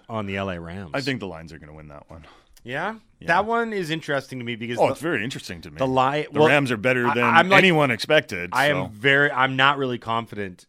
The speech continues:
Speaker 1: um, in the Lions. In, this is gonna be their first home playoff game in, like, thirty years.
Speaker 2: Mm. But I do have a new, you know how I said I was gonna cheer for the Cleveland Browns for the Joe Flacco story? And
Speaker 1: Yeah.
Speaker 2: also, you know, Sat is a big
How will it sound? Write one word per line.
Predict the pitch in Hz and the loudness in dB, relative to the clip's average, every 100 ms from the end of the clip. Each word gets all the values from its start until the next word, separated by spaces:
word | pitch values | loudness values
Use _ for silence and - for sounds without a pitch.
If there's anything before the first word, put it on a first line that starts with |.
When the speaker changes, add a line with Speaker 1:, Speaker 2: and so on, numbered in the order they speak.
| - | -14
Speaker 1:
um, | 95 90 85 85 _ _ _ | -12 -12 -14 -20 _ _ _
in | 120 117 | -10 -8
the | |
Lions. | 98 95 95 135 - - - _ _ _ | -6 -8 -8 -10 -12 -14 -16 _ _ _
In, | 113 104 104 104 98 101 | -8 -6 -6 -10 -12 -10
this | 120 | -8
is | 123 | -4
gonna | 151 | -4
be | 139 | -2
their | 120 110 | -2 -4
first | - 147 156 - | -6 -6 -6 -10
home | - 117 131 | -12 -10 -8
playoff | 131 135 - | -8 -8 -8
game | 147 | -12
in, | |
like, | 123 - - | -14 -16 -10
thirty | 113 107 | -10 -10
years. | 87 90 92 82 | -10 -8 -6 -8
Speaker 2:
Mm. | - - | -14 4
But | 120 | 6
I | 123 | 8
do | 104 117 123 | 6 4 4
have | 123 107 | 4 2
a | 98 | 2
new, | 92 95 95 98 95 92 | -2 -2 -2 -2 -2 -4
you | - | -4
know | 107 110 | -2 0
how | 117 | 2
I | 98 | 2
said | 95 107 98 | 0 -2 -2
I | |
was | 92 | -2
gonna | 95 90 | -6 -8
cheer | - 90 | -8 -8
for | 98 | -10
the | 87 | -12
Cleveland | 101 90 87 80 | -8 -8 -8 -10
Browns | 85 104 | -8 -10
for | - | -10
the | 92 | -12
Joe | 85 85 | -10 -10
Flacco | - 82 85 98 | -10 -10 -10 -12
story? | - 101 113 135 | -10 -10 -8 -6
And | 131 | -6
Speaker 1:
Yeah. | 165 | -6
Speaker 2:
also, | 85 90 92 | -8 -10 -10
you | 135 | -10
know, | 95 | -10
Sat | - - 85 - | -12 -10 -8 -8
is | 90 | -12
a | 82 | -12
big | 87 87 | -10 -10